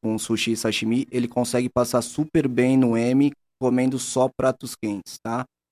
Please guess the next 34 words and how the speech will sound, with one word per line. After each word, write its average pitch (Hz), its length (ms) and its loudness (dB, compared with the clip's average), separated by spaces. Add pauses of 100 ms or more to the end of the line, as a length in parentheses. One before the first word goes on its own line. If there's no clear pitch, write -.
(420)
E 147 200 6
a 151 120 8
gente 156 340 2
tem 165 120 4
um 165 60 6
menu, 156 440 4 (120)
que 139 80 2
é - 20 6
a 127 60 6
nossa 135 320 0
proposta, 120 640 -2
que - 80 -12
chama 120 180 0
Menu 120 220 0
Degustação 113 600 -4
M, 143 260 -2 (440)
que 120 60 -4
a 113 60 0
gente 131 240 -4
começa 127 420 0
com 123 140 -4
três, 135 340 -2
quatro 131 320 -4
pratos 120 400 -4
do 110 100 -10
sushi 123 300 -6
bar 117 340 -2 (220)
e 131 80 0
depois 139 460 2
inicia 143 340 2
uma 139 160 4
viagem 131 480 2
pela 135 460 2
Ásia. 101 260 -2